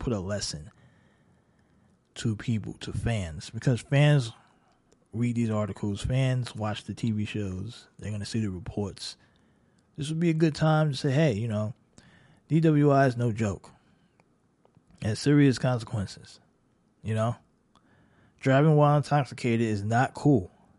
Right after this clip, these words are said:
at all." And,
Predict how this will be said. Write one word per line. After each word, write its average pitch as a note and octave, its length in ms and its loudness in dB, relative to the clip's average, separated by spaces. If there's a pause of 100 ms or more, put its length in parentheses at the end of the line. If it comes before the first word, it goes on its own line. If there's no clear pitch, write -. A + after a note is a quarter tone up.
(360)
at A2+ 140 -2
all." B2 320 0 (1300)
And, A#2+ 460 2